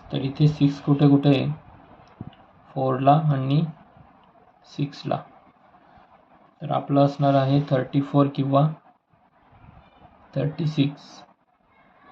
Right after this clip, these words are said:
या दोन्हीपैकी कोणता तरी आन्सर असणार आहे.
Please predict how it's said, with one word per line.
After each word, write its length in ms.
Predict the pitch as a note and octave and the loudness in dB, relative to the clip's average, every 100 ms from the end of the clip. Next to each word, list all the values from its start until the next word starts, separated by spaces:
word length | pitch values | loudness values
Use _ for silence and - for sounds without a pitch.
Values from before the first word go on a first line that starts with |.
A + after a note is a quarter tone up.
| _ _ _ - - - - - - _ - - - - - - - - - - - - D3 | _ _ _ -20 -20 -20 -20 -20 -20 _ -20 -20 -20 -20 -20 -20 -20 -20 -20 -20 -20 -14 -6
या 100 | C3+ | -4
दोन्हीपैकी 580 | C3+ C3+ C#3 C3+ C3+ C#3 | 0 2 2 2 0 -2
कोणता 340 | C#3+ C3+ C#3+ C3+ | -2 -4 -2 -2
तरी 160 | C#3 | 0
आन्सर 380 | C3+ C3 - C#3 | 0 -2 -2 -2
असणार 360 | C3+ - C3+ B2+ | -2 -6 -8 -6
आहे. 240 | C3+ | -4